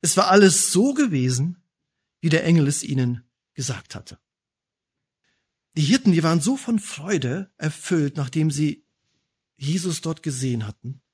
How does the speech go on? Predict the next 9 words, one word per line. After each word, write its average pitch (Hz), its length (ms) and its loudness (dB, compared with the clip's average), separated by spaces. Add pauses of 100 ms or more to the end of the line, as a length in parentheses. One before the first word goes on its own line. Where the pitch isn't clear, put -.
(1000)
dass 156 220 0
sie 170 420 0
jeden 214 440 6
auf 170 160 2
der 165 100 -2
Straße 190 840 2 (200)
davon 175 300 0
berichten 180 400 -2
mussten. 98 380 -10